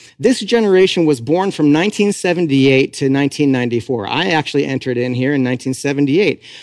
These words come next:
When asked about biblical truths, they surveyed Christians, granted. When asked about biblical truth, these Christians that go to church every Sunday,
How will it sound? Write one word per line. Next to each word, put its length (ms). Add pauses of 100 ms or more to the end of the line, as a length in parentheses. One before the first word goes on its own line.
(120)
When 180
asked 460
about 340
biblical 460
truths, 420
they 160
surveyed 680
Christians, 840
granted. 500 (420)
When 180
asked 420
about 380
biblical 440
truth, 400
these 280
Christians 1000
that 160
go 120
to 80
church 380
every 220
Sunday, 460